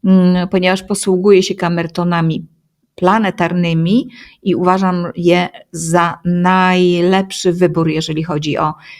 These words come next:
częstotliwości. Y, zatem w tym przypadku będę się posiłkować, e, dwoma kamertonami: ziemia roczna i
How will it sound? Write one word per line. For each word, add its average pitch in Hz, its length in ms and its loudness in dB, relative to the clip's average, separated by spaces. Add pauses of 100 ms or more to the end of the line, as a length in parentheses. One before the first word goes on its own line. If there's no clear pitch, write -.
(160)
częstotliwości. 180 1300 0 (760)
Y, 196 40 4
zatem 226 540 0 (280)
w - 80 -12
tym 240 200 2
przypadku 220 840 0
będę 202 340 0
się 202 120 -2
posiłkować, 185 1000 -2 (340)
e, 175 340 2
dwoma 202 400 0
kamertonami: 185 1000 -2 (280)
ziemia 180 420 4
roczna 185 560 -2
i 202 300 -2